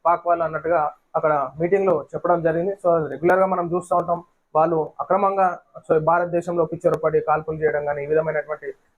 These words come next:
సంఘటనలు ఎంతోమంది చూస్తాం. మన భారత జవాన్లు కూడా ఎప్పటికప్పుడు పటిష్టమైనటువంటి బందోబస్తును ఏర్పాటు చేస్తున్నారు. అయినా కానీ ఎక్కడో అక్కడ సొరంగ మార్గాల ద్వారా అట్లా ఇట్లా వస్తూ ఉంటారు. ఆ కాల్పుల విరమణ చేస్తా ఉంటారు.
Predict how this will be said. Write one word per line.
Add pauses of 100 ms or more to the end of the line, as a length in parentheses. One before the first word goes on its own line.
సంఘటనలు
ఎంతోమంది
చూస్తాం.
మన (280)
భారత
జవాన్లు
కూడా (200)
ఎప్పటికప్పుడు
పటిష్టమైనటువంటి
బందోబస్తును
ఏర్పాటు
చేస్తున్నారు. (300)
అయినా
కానీ
ఎక్కడో
అక్కడ
సొరంగ
మార్గాల
ద్వారా
అట్లా
ఇట్లా (280)
వస్తూ
ఉంటారు. (280)
ఆ
కాల్పుల
విరమణ (360)
చేస్తా
ఉంటారు.